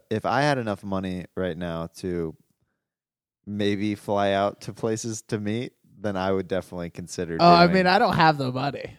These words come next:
Speaker 2: Like, let's, let's make that very clear.
Speaker 1: Well,
Speaker 2: <laughs>
Speaker 1: I mean, you don't have the money, but I feel like I have less <laughs>
Speaker 2: <laughs> Less money.
Speaker 1: less money to,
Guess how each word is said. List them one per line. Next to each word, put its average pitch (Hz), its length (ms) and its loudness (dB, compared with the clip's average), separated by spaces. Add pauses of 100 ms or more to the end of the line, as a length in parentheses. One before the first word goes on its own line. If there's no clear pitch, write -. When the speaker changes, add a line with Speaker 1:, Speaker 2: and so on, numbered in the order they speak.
Speaker 2:
Like, 147 240 0
let's, 175 280 0
let's 185 240 4
make 196 220 4
that 147 200 2
very 151 260 4
clear. 131 420 -2 (180)
Speaker 1:
Well, 117 480 6 (480)
Speaker 2:
<laughs> - 440 -8
Speaker 1:
I 120 100 0
mean, 117 260 0
you 120 100 2
don't 131 160 4
have 117 200 0
the 104 60 -10
money, 95 340 -2
but 80 460 -2 (120)
I 101 100 -6
feel 104 300 -2
like 87 480 0 (760)
I 101 100 -4
have 87 280 -4
less 85 520 -2 (200)
<laughs> 208 200 -2
Speaker 2:
<laughs> - 200 -6
Less 226 640 2
money. 190 600 4
Speaker 1:
less 139 260 6
money 135 320 4
to, 120 600 2